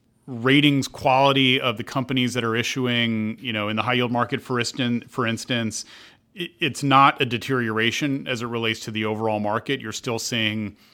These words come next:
you know, fairly healthy issuance of, you know, double B rated companies and things like that, so that as we talked before about that overall ratings mix of the market, you're not seeing this record issuance, you know, greatly tilt a lot of those statistics. Um, I think it's a,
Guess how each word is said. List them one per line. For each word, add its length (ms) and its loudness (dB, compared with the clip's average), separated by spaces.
you 80 -4
know, 100 0
fairly 380 -2
healthy 380 -4
issuance 520 -4
of, 360 -6
you 80 -6
know, 80 -2
double 260 0
B 180 0
rated 300 0
companies 420 -4
and 120 -10
things 180 -4
like 160 -2
that, 240 0
so 160 -4
that 260 -2
as 160 -4
we 80 -2
talked 340 2
before 380 2
about 280 2
that 140 2
overall 380 2
ratings 420 2
mix 300 -6
of 60 -10
the 60 -10
market, 520 -2
you're 140 2
not 280 4
seeing 340 0
this 200 -4
record 340 -2
issuance, 600 -4
you 100 -6
know, 100 -4
greatly 440 -6
tilt 420 -4
a 40 -8
lot 220 -2
of 80 -4
those 160 -4
statistics. 640 -8
Um, 600 0
I 120 4
think 240 2
it's 180 -2
a, 680 2